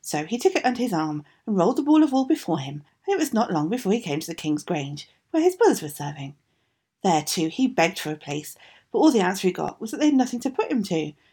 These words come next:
for they'd just got two new serving men. But as he begged so prettily, at last he got leave to be with a coachman, and to learn how to groom and handle horses. That he was very willing to do, for he was fond of horses, and he was both quick and clever,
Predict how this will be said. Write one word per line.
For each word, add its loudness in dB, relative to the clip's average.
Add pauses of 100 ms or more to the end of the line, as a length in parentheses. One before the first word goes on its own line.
(100)
for -2
they'd 2
just 4
got -2
two 6
new 6
serving 0
men. -8 (640)
But -4
as 0
he 8
begged 0
so 2
prettily, -6 (240)
at -4
last 2
he 4
got 0
leave 0
to -12
be 0
with -4
a -4
coachman, -8 (1000)
and 0
to -2
learn 4
how 0
to 4
groom -2
and 0
handle 0
horses. -4 (480)
That -2
he 0
was 0
very 0
willing -4
to -12
do, -6 (100)
for 2
he 8
was 0
fond 2
of 0
horses, -6
and -6
he -2
was 2
both -8
quick -10
and -4
clever, -8